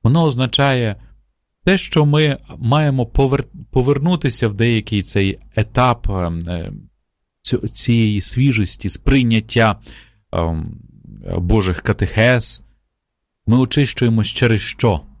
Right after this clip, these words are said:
Ми очищуємося через слово, яке слухаємо, але, ем, е, знову ж таки, е, наскільки знаю, в івриті, е, нема відмінності між, е,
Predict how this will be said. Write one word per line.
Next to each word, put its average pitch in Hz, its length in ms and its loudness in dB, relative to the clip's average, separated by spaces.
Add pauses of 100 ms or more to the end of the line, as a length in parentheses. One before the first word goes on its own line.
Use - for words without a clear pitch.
(1040)
Ми 117 220 2
очищуємося 113 1000 -4
через 107 400 -4
слово, 160 580 0 (680)
яке 92 280 -6
слухаємо, 101 680 -2 (220)
але, 90 440 -2 (600)
ем, 90 440 -2
е, 98 240 -4 (180)
знову 120 280 0
ж - 100 -6
таки, 104 260 -4
е, 87 60 -2 (880)
наскільки 127 400 -2
знаю, 120 340 2
в 101 140 0
івриті, 143 560 0 (260)
е, 110 120 -2
нема 127 480 2
відмінності 120 960 0
між, 107 480 0
е, 104 380 -2